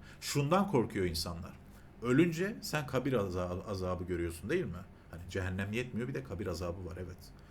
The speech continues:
Ta ki kıyamet kopana kadar o azap çekiliyor. Kıyametten sonra mahşer günü,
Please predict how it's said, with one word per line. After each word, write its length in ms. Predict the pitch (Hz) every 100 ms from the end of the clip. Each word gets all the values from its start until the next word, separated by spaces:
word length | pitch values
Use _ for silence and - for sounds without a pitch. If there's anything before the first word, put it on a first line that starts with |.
| - - -
Ta 280 | 165 185 -
ki 140 | 175
kıyamet 480 | 135 123 123 143 -
kopana 380 | 107 120 127 135
kadar 180 | 92
o 180 | 90 85
azap 280 | 90 117 131
çekiliyor. 440 | 180 175 175 202 214 - -
Kıyametten 580 | - 110 101 101 101 110
sonra 220 | 107 92
mahşer 480 | 87 87 - - 151
günü, 320 | 156 156 190